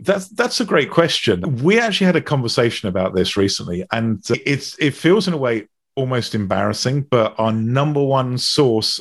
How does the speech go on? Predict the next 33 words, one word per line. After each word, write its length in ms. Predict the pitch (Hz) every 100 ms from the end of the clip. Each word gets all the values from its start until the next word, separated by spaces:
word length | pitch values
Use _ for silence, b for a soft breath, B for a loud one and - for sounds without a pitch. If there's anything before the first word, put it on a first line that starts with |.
| -
of 360 | 107 101 - _ _ _ _ -
clients 400 | 156 127 101 92
from 180 | 117 110
our 180 | 104
proactive 640 | - 123 123 185 - 117 101
marketing 600 | 90 80 - 101 117 - _ _ _ _ _ _ _
is 140 | 127
our 100 | 123
news. 240 | 120 113 -
And 100 | 143
it, 160 | 135 -
it 220 | 143 -
sounds 480 | - - 196 226 131
like 160 | 180
something 380 | - 135 - 113
we 140 | 113
should 160 | 110 120
have 60 | 107
been 160 | 107
doing, 440 | 107 113 110 107 - _ _ _ _
uh, 100 | 117 - _
frankly, 380 | - 117 113
just 180 | 101 104
before 220 | 104 117
the 80 | 107
dot-com 440 | 113 - - 180 143
crash, 340 | 107 82 -
is 180 | 98 -
sending 260 | 120 110
an 80 | 104
email 280 | 107 104 104
<laughs> 20 |
newsletter. 580 | 123 127 131 113 139